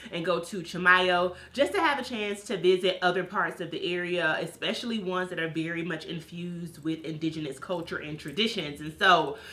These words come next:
it is another very cool day in Santa Fe. It does not warm up until we leave,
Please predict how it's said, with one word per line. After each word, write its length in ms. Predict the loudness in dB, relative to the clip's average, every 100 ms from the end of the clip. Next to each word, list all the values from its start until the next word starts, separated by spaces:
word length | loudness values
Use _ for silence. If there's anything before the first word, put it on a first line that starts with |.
| -8
it 160 | 0 2
is 200 | 4 4
another 480 | 4 4 4 2 0
very 380 | 2 6 6 4 -2
cool 280 | -4 -2
day 280 | 0 2 2
in 100 | 0
Santa 260 | -2 -2 -4
Fe. 340 | -4 -2 -2
It 60 | -4
does 140 | -4
not 260 | 0 0 0
warm 220 | -2 -2
up 140 | -4
until 320 | -4 -6 -4 -6
we 100 | -6
leave, 320 | -6 -2